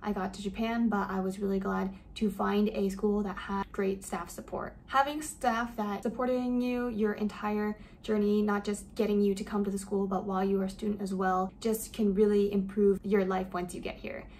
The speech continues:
There are certain things like extending your visa, finding housing, opening a bank account, that if you just have someone who is there to help you, it is a load off your shoulders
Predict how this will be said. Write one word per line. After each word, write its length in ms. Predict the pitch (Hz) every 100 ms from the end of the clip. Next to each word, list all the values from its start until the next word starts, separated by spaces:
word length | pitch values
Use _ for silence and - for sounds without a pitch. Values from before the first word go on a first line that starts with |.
| -
There 120 | 196 180
are 140 | 196
certain 320 | 190 202 202
things 500 | 196 196 190 190 190
like 280 | 190 180 185
extending 500 | 190 - 190 190 196
your 140 | 196
visa, 600 | 190 196 196 185 180 190 196
finding 320 | 185 196 190
housing, 680 | 190 190 190 190 190 190 190
opening 300 | 196 190 196
a 20 | 190
bank 320 | - 185 190
account, 480 | - 190 185 190 - - - -
that 400 | 190 175 165 - -
if 220 | 208 196
you 100 | 214
just 160 | 220 214
have 180 | 202
someone 300 | 202 208 208
who 300 | 202 208 202 196 - -
is 120 | 220
there 180 | 196 208
to 60 | 202
help 320 | - 226 233
you, 260 | 311 359 359
it 240 | 214 214 - -
is 300 | 208 202 202 196
a 180 | 202 196
load 280 | 196 202 202
off 140 | 202
your 120 | 202
shoulders 460 | 202 196 190 190 190